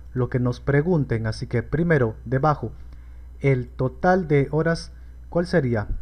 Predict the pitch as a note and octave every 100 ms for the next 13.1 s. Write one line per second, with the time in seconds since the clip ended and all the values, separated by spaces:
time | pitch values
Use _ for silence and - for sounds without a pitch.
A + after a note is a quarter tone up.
0 | - - - - B2 B2 - D#3 F3+ E3+
1 | C3 - B2 A#2 - - B2+ C3 C3+ A#2+
2 | C#3+ C#3 C3+ - D3+ D#3 F3+ F#3 G3 C4
3 | - - - - - - - C3+ C3+ C3+
4 | D3 G3+ F3 F3 F3+ F3 F3 - E3 E3
5 | E3+ C#3+ B2+ - C3 D3+ G3+ D3+ D3+ D3+
6 | C3+ C#3+ C#3+ C#3 C#3+ C#3+ - - A#2 G#2
7 | - - - - - - - - - A2+
8 | A#2+ A2+ - - - - B2 C#3+ F3 G3+
9 | F#3+ D3+ C#3 - C#3 C#3 C#3 A#2 A2 A2
10 | A2 - - - - B2 A#2+ D3 D3 E3
11 | - D3 D3+ E3+ E3+ C#3 B2 - - E3+
12 | E3+ F3+ - C#3 D3+ D3 D3 C#3 B2+ B2